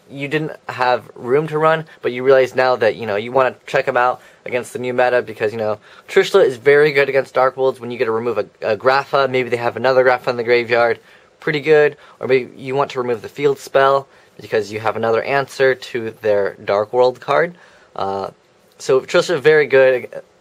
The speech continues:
in this format, you know, removing those agents, just overall too good of a card not to be running, and, uh, quite a good card,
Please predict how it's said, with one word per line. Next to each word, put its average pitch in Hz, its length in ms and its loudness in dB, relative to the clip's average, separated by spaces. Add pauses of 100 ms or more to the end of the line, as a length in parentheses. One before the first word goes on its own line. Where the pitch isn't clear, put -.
(100)
in 123 120 -8
this 120 140 -6
format, 117 540 -2 (120)
you 117 80 -12
know, 98 140 -6
removing 139 340 -2
those 117 280 0
agents, 127 500 0
just - 280 -6
overall 160 300 2
too - 280 -8
good 165 140 2
of 139 80 2
a 135 40 -2
card 120 360 0
not 117 200 0
to - 60 -20
be 117 80 -6
running, 110 360 -2 (420)
and, 101 300 -6
uh, 104 160 0
quite - 440 0
a 135 60 -2
good 135 180 -2
card, 120 280 -2